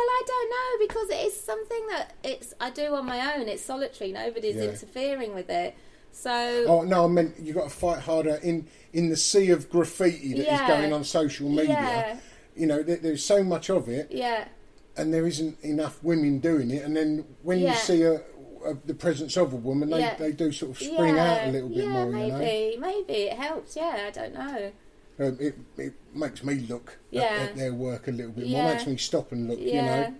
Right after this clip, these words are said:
Speaker 1: yeah. Although some people just assume that I'm a bloke.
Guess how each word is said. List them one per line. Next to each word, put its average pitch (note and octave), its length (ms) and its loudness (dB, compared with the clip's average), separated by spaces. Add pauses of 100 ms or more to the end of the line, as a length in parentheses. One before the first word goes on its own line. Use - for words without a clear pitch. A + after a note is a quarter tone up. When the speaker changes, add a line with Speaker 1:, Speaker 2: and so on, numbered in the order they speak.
Speaker 1:
yeah. B3 360 -6 (380)
Although F#4+ 300 -2
some G#4 240 -6
people D4 240 -6
just G#3 260 -12
assume G#3+ 360 -6
that - 120 -12
I'm G#3 100 -10
a G#3+ 60 -10
bloke. B3+ 500 -8